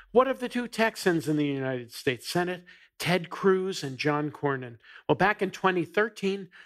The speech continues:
enough Republicans crossed party lines to guarantee smooth sailing for a federal aid package to help victims of Superstorm Sandy,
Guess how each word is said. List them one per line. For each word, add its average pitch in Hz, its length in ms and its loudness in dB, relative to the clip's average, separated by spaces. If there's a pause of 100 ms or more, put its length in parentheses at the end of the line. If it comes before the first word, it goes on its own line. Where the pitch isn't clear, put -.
(100)
enough 165 300 2
Republicans 190 580 -2
crossed 147 360 2
party 175 300 2
lines 160 400 -2
to 135 100 -8
guarantee 139 500 0
smooth 196 380 -2
sailing 190 500 -2 (360)
for 147 140 4
a 127 40 -6
federal 202 540 2
aid 170 240 -2
package 151 500 -4
to 147 100 0
help 135 300 -4
victims 151 460 0
of 143 80 -4
Superstorm 139 720 -4
Sandy, 185 520 -2